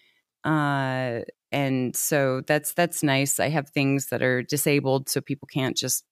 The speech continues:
private message me. Uh, but yeah, and, and, you know, I have those moderators in my chat, which are, um, you know,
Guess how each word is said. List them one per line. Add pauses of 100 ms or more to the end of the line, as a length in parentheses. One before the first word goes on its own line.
private
message
me. (640)
Uh,
but
yeah,
and,
and,
you
know,
I
have
those
moderators
in
my
chat,
which
are, (560)
um, (420)
you
know,